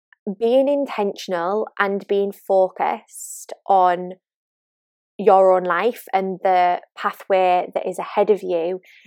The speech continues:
is far more empowering than not being intentional and not being focused and not kind of taking the reins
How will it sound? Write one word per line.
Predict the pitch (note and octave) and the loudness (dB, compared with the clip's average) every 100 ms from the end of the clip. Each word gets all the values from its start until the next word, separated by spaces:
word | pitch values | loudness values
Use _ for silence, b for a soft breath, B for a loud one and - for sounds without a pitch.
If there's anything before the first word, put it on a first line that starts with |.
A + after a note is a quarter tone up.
| b | b
is | G#3 G3+ - - - - | 2 2 0 -16 -20 2
far | A3 A3+ | 6 6
more | A#3+ A3+ A3 G#3+ | 6 2 2 0
empowering | G3 F#3 - F#3 F#3 F3 E3 G3+ G#3 - b b b | -2 -4 -2 0 0 -2 -4 -6 -8 -12 b b b
than | F#3 F#3 F#3 F#3 F#3+ - F#3+ _ _ _ _ _ _ | 2 4 4 0 -6 -10 -20 _ _ _ _ _ _
not | G#3 G#3 E3+ - _ _ _ - G3+ - | 0 2 2 0 _ _ _ -8 -4 0
being | F#3+ | 2
intentional | F3+ F3+ - F3 - F3 | 0 -4 -8 -12 -10 -6
and | E3+ E3+ | -4 -2
not | F#3 - | -2 -2
being | F#3 F3 E3+ | -4 -4 -4
focused | F3+ E3 - - - - | -4 -4 -4 -8 -8 -8
and | F#3 | -6
not | F#3 F3+ - | -4 -4 -4
kind | F#3+ F3+ F3 | -4 -4 -4
of | F3 | -6
taking | - F3 - F3+ | -4 -4 -4 -8
the | F3+ | -4
reins | E3+ F3 G3+ A3+ A3 | -2 0 0 0 -2